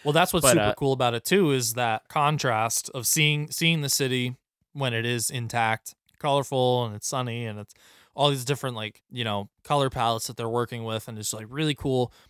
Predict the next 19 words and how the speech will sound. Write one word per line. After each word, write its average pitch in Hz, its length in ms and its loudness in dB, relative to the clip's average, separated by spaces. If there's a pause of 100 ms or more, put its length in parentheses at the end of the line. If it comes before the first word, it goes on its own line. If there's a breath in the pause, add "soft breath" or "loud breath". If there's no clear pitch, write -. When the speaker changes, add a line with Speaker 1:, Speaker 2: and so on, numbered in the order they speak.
(160)
Speaker 1:
And 131 160 -4
then 120 560 0 (180)
the 139 100 -8
shit 120 320 -2 (240)
shit 123 220 -4
hits 123 160 -6
the 123 60 -12
fan, 113 520 -6
and 120 120 -2
Speaker 2:
Yeah. 101 60 2
Speaker 1:
then 120 140 0
it's 113 240 -10
crumbled 120 500 -4
buildings, 110 720 -6
and 110 160 -8
it's 104 160 -6
smoke, 117 460 0
and 104 80 -10
it's - 120 -12